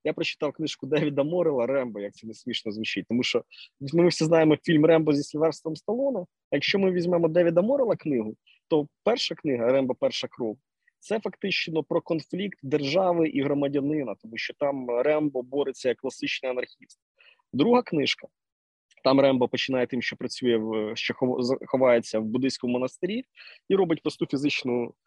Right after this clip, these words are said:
роботу. І він там втомлений і говорить: "Ось я і ловлю дзен". От, власне, цю фразу з Девіда Моррела я згадував завжди, коли було дуже важко, дуже холодно, там уже перед очима мурашки якісь бігали від втоми, що треба ловити дзен.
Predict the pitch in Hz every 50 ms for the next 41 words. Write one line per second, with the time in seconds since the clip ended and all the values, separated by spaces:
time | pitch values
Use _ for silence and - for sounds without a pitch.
0 | _ - 127 127 123 120 117 107 - 104 123 143 147 - 143 135 123 - _ _
1 | _ - _ - 214 202 175 160 151 147 135 123 127 127 127 127 117 107 - 170
2 | 160 - - 139 135 131 127 127 127 120 117 113 107 98 104 98 69 - - -
3 | _ _ _ _ _ _ - 180 - 196 185 175 - - 170 156 151 147 143 139
4 | 135 135 131 - - - - 156 143 - 160 160 160 147 139 135 131 123 123 123
5 | 120 131 143 143 139 139 135 135 156 180 202 190 180 170 160 147 135 - _ _
6 | _ _ _ _ - 131 147 147 131 135 151 147 143 139 127 127 123 117 123 120
7 | 120 120 120 127 139 143 143 139 135 131 127 127 123 117 113 110 - 135 127 127
8 | 127 127 135 139 139 135 131 131 143 135 127 139 135 160 165 170 156 - - -
9 | 123 123 135 131 139 131 - _ 165 165 170 160 156 147 139 135 131 131 - _
10 | _ _ _ _ _ _ _ 123 113 113 113 120 123 139 135 131 135 131 127 123
11 | 123 123 123 127 123 120 120 117 113 113 113 113 113 113 113 110 - - 139 139
12 | 135 143 - - - 143 131 123 127 143 165 175 175 - - - 160 147 - 147
13 | 139 143 143 147 139 143 135 135 131 123 - - _ 135 127 123 120 117 120 _
14 | _ _ _ _ - - - - - 170 170 165 156 151 143 139 135 131 135 127
15 | - 110 107 104 110 101 92 95